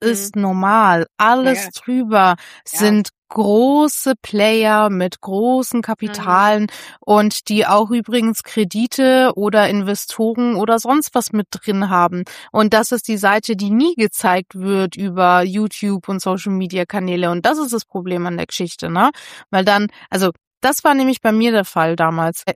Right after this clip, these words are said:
Speaker 2: Ich hatte das Gefühl, boah, alle launchen so viele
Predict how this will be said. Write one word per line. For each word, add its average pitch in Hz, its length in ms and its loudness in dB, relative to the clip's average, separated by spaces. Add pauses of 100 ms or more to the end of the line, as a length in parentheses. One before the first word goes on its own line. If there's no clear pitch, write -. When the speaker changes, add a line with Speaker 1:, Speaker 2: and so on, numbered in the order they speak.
Speaker 2:
Ich 233 160 -2
hatte 262 220 2
das 226 180 -2
Gefühl, 226 400 -2 (140)
boah, 180 360 4
alle 196 260 0
launchen 190 680 0
so 196 240 -4
viele 220 460 -2